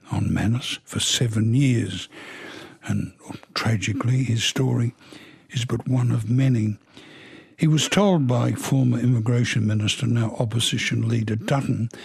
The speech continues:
that he would never set foot on Australian soil. In a statement the, that belied the words of our national anthem,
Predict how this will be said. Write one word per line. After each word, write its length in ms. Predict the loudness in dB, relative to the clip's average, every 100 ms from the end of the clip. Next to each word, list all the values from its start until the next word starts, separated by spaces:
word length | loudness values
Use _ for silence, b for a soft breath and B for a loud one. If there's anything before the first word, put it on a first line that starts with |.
| B B B B -4
that 160 | 0
he 60 | 2
would 240 | 2 2
never 300 | 2 2 2
set 320 | 0 0 -2 -2
foot 380 | -4 -4 -6 -16 _ -8
on 120 | -4
Australian 720 | -2 -2 -2 -2 0 -2 -2 -2
soil. 640 | -4 -2 -2 -2 -2 -6 -8 _ B B B B B B -6
In 140 | -2
a 80 | 0
statement 720 | 0 0 0 -2 -2 -2 -2
the, 180 | -2 -4 -6 B B -6
that 200 | -4 -2
belied 540 | -2 2 2 2 0 0
the 100 | 0
words 460 | 2 2 0 0
of 120 | -2 0
our 220 | 0 -2 B B B B 0
national 560 | 2 2 2 2 4
anthem, 560 | 4 4 2 -2 -6